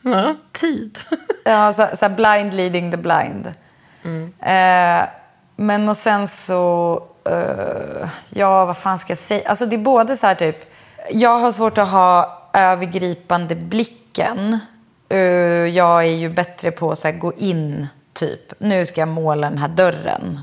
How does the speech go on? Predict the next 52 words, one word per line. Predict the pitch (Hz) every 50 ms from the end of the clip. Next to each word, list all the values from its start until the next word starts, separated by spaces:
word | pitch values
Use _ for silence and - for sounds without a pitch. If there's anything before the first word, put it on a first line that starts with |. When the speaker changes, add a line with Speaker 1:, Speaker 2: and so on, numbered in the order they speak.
| -
Speaker 2:
Och | - - 175 165
så | 175
går | 165 165 160
jag | 160 165
in | 156 156
Speaker 1:
Men | -
Speaker 2:
i | -
Speaker 1:
vet | -
Speaker 2:
det. | 185
Speaker 1:
du | 170 160
vad, | 185 - 139 165 165 -
Britta? | 175 175 - - 143 92 - - _ _ - - _
Du | -
Speaker 2:
Ja. | 277 180 180 -
Speaker 1:
säger | 285 247 202 190 190
det | 185 175 160
väldigt | 151 156 151 151 151 -
ofta. | 165 175 - - - 131 127 180 196 190 - - _ _ _ _ _ _ _ _
Eh, | - 190 185 175 170 165 160 156 151 147 - -
men | 190 202 214 220 220 214 196 - - -
det | - 185 240 226
stämmer | 190 - - - 190 143 135 160 190
ju | 226
inte | 247 - - 156
med | 160 160
tanke | - 185 180 185 185 - 175
på | 147 - 165 160 156
hur | 156 147 165 165 160
du | 156 160
lever | 165 185 190 196 165 139 131 120 117 123 123 123 127 120 120 123 127 147 147 - - - - - - - -
och | - 156 151 147 - - -
hur, | - 147 160 170 147 -
vad | 147 143 165 165 160 147
du | 151 160
har | 160 156 - -
åstadkommit. | 170 175 180 - - - - - - 101 87 85 95 127 -
Så | - 170
det | 170 214 202 190
får | 190 190
du | 220
nog | 233 247 233 -
faktiskt, | 226 214 - 185 - - - - - _
du | 180 165 190
får | 190 - 214
nog | 214 196 208
zooma | - - 170 160 160 165 -
ut | - 233 202 180 - -
lite | 185 208 202 208 175
och, | 156 147
s-, | - - - -
och | - 175 147
se | - - 190 160 143 131 - 135